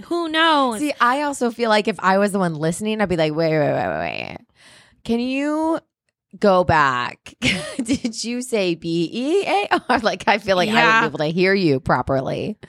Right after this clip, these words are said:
Speaker 1: Oh, man. It's crazy.
Speaker 2: I know.
Speaker 1: Okay. Do you want a story about dogs or Elvis?
Speaker 2: Let's do a quick story about Elvis.
Speaker 1: Great. Okay, so did you know that if your heart is set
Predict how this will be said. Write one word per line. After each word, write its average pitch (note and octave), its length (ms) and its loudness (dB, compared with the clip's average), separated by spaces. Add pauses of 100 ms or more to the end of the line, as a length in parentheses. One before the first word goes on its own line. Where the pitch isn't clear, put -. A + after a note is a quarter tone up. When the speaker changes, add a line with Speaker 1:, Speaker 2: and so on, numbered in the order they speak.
(120)
Speaker 1:
Oh, A#3 240 -6
man. F#3 500 -4
It's - 160 -16
crazy. F#3 420 -8
Speaker 2:
I D3+ 140 -2
know. C#3+ 200 -2
Speaker 1:
Okay. B3 340 0 (420)
Do C4 100 0
you D4+ 140 2
want F#4 180 -2
a F4+ 40 -6
story A#3 640 2 (180)
about A3+ 360 0
dogs B3+ 420 2
or - 100 0
Elvis? - 680 -2 (760)
Speaker 2:
Let's E3+ 280 -6
do C4 280 0
a E3 280 2
quick A3+ 240 -2
story G3 360 0
about F3 260 2
Elvis. B2+ 600 -2 (340)
Speaker 1:
Great. A#3+ 440 -4 (280)
Okay, B3+ 280 2
so C#4 380 2
did G#3 180 -4
you C4 120 -4
know D4+ 360 2
that A3+ 160 0
if G#3+ 240 -2
your A3+ 180 0
heart B3 380 2
is G#3+ 160 -4
set B3+ 380 2